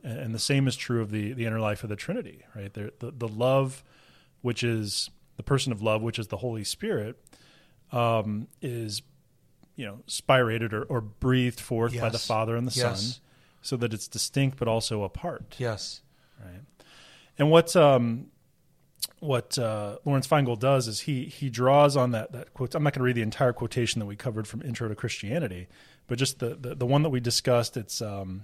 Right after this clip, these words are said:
Speaker 1: "To him who believes in God as
Speaker 2: Mm.
Speaker 1: triune,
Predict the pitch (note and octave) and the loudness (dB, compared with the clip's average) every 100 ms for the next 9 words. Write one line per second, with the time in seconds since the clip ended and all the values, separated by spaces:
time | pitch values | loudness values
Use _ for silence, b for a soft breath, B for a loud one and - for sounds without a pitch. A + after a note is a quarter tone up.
0 | - B2 B2 D#3+ D#3 C3 B2+ B2+ B2 A#2+ | -6 0 4 6 6 4 2 2 2 0
1 | A2 A2 A#2 A2+ G2+ D3 C3 A2 A2+ B2+ | 0 4 4 2 -2 -2 0 2 2 2
2 | C3 C3 | 2 0